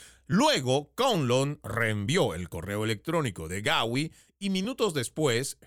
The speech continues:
Hunter Biden respondió diciendo que no había una oportunidad en el infierno para una reunión de este tipo en tan poco tiempo.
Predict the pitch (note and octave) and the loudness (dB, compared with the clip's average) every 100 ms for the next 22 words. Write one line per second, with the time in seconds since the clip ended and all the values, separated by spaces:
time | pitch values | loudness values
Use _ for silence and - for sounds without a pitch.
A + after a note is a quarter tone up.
0 | - G2+ G#2 C3 B2+ D3+ C#3+ B2 B2+ C3 | -6 -6 0 0 2 2 0 0 -2 -4
1 | - A#2 C3 - C#3 C3 E3 D3 A#2 D#3 | -8 -6 -4 -4 -4 -2 -4 -4 -6 -4
2 | D3 C3+ B2 - F2 F#2 C3+ D#3+ - E2+ | -4 -2 -4 -4 -8 -2 0 0 -2 -10
3 | E2+ C3 A2 E2+ B2 G#2+ F2 A2+ F#2 E2+ | -6 -4 -2 -2 -2 -2 -2 -4 -4 -8
4 | A2+ G#2+ F2+ G2 D#2 A#2 F2 C#2 - A2+ | -6 -4 -4 -4 -4 -4 -6 -10 -4 0
5 | B2+ B2+ E3+ A#3 - - - - F2 F2 | 0 0 0 -2 -6 -20 -20 -12 -8 -4
6 | C3+ D3+ B2+ - G2 A#2 B2+ B2 C3 D3 | -2 0 -2 -4 -8 -2 0 2 2 2
7 | F#3+ F3 B2 A#2 A2 - F#2+ - F3 - | 2 0 0 0 -2 -6 -6 -2 -4 0
8 | E3 - F2 F2 E2+ A#2+ B2+ A2+ - B2 | -2 -2 -10 -10 -6 -4 -2 -4 -2 -2
9 | G#2+ F#2 - B3 A3+ C#3+ F2 D#2+ | -2 -8 -4 0 0 -2 -4 -12